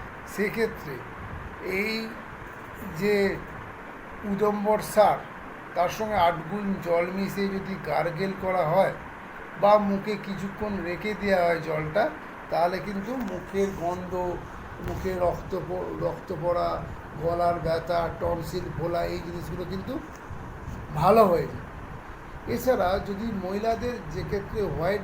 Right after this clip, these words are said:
ডিসচার্জ হয় বা সা-, সাদা স্রাব হয়, সেই সাদা স্রাবে যদি এই উদম্বর সারকে জলে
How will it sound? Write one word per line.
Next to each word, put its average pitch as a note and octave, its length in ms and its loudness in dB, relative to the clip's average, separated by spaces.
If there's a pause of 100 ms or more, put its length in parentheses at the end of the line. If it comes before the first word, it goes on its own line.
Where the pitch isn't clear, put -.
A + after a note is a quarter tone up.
ডিসচার্জ G3+ 680 0
হয় D3+ 280 -2 (640)
বা F3+ 140 0
সা-, E3 420 -2
সাদা F3 440 4
স্রাব G3 480 2
হয়, C3 200 -2 (420)
সেই F#3+ 320 -2
সাদা E3+ 540 0
স্রাবে D3 720 0 (600)
যদি F#3 260 -4
এই C3+ 200 -4 (120)
উদম্বর G3 580 0
সারকে F3+ 760 -2 (160)
জলে D#3+ 440 -2